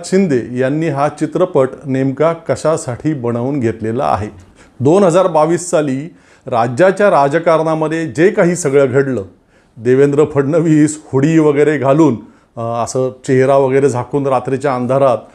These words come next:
अ, घराच्या बाहेर पडायचे. दुसरीकडे आधी सुरत आणि मग गुवाहाटीला पोचलेले एकनाथ शिंदे त्याचवेळी एका खास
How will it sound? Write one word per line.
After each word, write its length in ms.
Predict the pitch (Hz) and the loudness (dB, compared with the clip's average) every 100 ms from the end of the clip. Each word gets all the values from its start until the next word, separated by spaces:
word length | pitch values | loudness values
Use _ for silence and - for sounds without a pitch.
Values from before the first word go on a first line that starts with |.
| _ _ | _ _
अ, 180 | 120 117 | -8 -8
घराच्या 400 | 117 127 135 151 | -4 0 2 2
बाहेर 280 | 127 127 147 | 0 2 0
पडायचे. 600 | 156 135 127 117 104 120 _ _ _ - | 2 2 2 -2 -8 -10 _ _ _ -14
दुसरीकडे 600 | 113 123 147 147 147 151 | -8 -4 -2 2 4 4
आधी 320 | 147 127 151 | 2 0 0
सुरत 440 | 147 165 165 120 123 | 0 0 2 0 -2
आणि 200 | 120 135 | -4 -4
मग 280 | 135 147 151 127 117 | -2 0 -2 -6 -6
गुवाहाटीला 640 | 135 156 147 151 147 151 | 0 2 2 0 -2 -2
पोचलेले 680 | 151 143 127 143 143 143 143 | -2 -2 -4 -2 -2 -2 -2
एकनाथ 260 | 135 139 135 135 | -2 -2 -4 -2
शिंदे 360 | 170 170 135 110 - _ - | -2 0 0 -2 -10 _ 0
त्याचवेळी 600 | 151 180 175 165 120 104 - | 2 2 0 0 0 -6 -12
एका 400 | 135 131 156 147 143 | -8 -2 0 0 -4
खास 360 | - 156 175 | 0 2 2